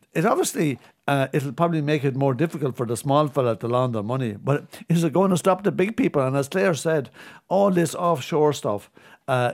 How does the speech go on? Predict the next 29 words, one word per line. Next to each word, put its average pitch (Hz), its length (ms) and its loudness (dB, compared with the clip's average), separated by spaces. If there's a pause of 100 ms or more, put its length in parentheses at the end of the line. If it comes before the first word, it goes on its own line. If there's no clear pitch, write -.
is 143 200 0
at 139 120 0
the 127 120 -2
heart 151 360 0
of 113 100 -8
all 98 180 -4
this. 90 440 -12
And 117 120 -10
this 147 120 -4
is 139 100 -10
where 127 120 0
the 113 80 -2
problems 113 440 -4
start. 107 360 -6 (420)
And 123 160 -4
it's 120 220 -6
not, 160 320 2 (480)
uh, 123 260 0 (680)
w-, 147 260 -6
knowing, 147 460 -2 (360)
uh, 120 260 -4 (640)
where 139 220 2
per-, 139 220 0
people, 139 440 -4 (340)
um, 110 400 -4 (280)
bought 131 420 -2
their 120 100 0
coffee 131 440 -2
and 107 320 -6